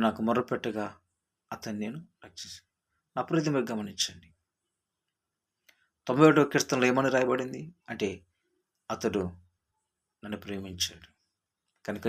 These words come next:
నేను అతన్ని తప్పించి తిని, అతను నాకు మొరపెట్టగా నేను అతను రక్షించి తిని. ప్రియమిడ్లారా గమనించండి, అంటే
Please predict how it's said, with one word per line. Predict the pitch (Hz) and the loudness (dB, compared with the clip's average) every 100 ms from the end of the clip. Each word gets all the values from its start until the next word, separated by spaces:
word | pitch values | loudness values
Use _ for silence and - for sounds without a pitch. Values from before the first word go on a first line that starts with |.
| 107 | 0
నేను | 107 104 | 0 -2
అతన్ని | 117 135 170 _ _ _ _ - | -6 -10 -12 _ _ _ _ -12
తప్పించి | 90 90 90 - | -10 -8 -6 -6
తిని, | - 87 87 _ _ _ _ _ _ _ _ | -6 -16 -20 _ _ _ _ _ _ _ _
అతను | 113 117 107 | -6 -2 -2
నాకు | 104 104 | -2 -2
మొరపెట్టగా | 110 117 123 123 123 143 175 - _ _ - | 0 2 0 -2 0 0 0 -8 _ _ -10
నేను | 113 104 | -6 -6
అతను | 92 117 170 175 _ _ _ _ - | -6 -10 -12 -14 _ _ _ _ -10
రక్షించి | 98 - - 87 - - | -8 -4 -6 -6 -10 -12
తిని. | - _ _ _ _ _ _ _ _ _ _ _ _ _ _ _ _ _ _ - | -20 _ _ _ _ _ _ _ _ _ _ _ _ _ _ _ _ _ _ -2
ప్రియమిడ్లారా | 139 147 175 165 131 107 113 | 4 8 8 8 8 8 6
గమనించండి, | 117 113 98 - 87 85 - _ _ _ _ _ _ _ _ _ - | 2 0 -2 -8 -10 -14 -20 _ _ _ _ _ _ _ _ _ -6
అంటే | 156 160 | 6 8